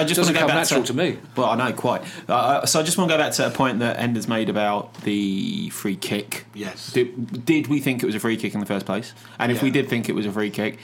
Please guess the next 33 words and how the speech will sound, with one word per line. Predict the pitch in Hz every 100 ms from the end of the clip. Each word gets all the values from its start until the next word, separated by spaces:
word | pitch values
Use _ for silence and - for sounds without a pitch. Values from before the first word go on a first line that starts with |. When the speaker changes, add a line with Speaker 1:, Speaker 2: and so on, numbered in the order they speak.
| - -
Speaker 1:
whose | 123 120 117 113 - -
error | 110 107
is | 101
that? | 101
I |
saw | 107
some | 104 98
people | 104 95
saying | - 101 98
that | -
they | 98
thought | - -
it | 92
was | 98 95
Speaker 3:
An | - -
indirect. | 107
Speaker 1:
Mandanda's | 113 113 117 113 104
fault | - 110 95
for, | - 110 104 - -
saw | - 123
pe-, | 123 117
some, | - 117
some | 123
people | 117 113
saying | 123 120
it |
was | 113
an | 127
indirect | 123 117 123
free | - 92
kick | 82
as | 95
well. | 107 98